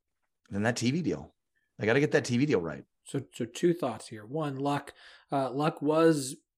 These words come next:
Speaker 2: I mean, as we, has been reported, I can't validate any of this, reportedly at least a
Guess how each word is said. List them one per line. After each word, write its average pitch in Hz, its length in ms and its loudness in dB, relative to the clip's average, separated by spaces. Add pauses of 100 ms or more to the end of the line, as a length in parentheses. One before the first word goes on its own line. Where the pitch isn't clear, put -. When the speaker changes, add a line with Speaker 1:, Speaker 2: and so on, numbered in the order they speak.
(120)
Speaker 2:
I 139 80 -10
mean, 127 300 -14
as 139 240 -4
we, 123 260 -6 (460)
has 151 200 -2
been 147 240 -2
reported, 131 520 2
I 110 80 -8
can't 117 320 -14
validate 104 440 -10
any 123 140 -12
of 104 80 -14
this, 110 240 -14 (420)
reportedly 202 460 10
at 151 80 6
least 160 260 4
a 139 400 -2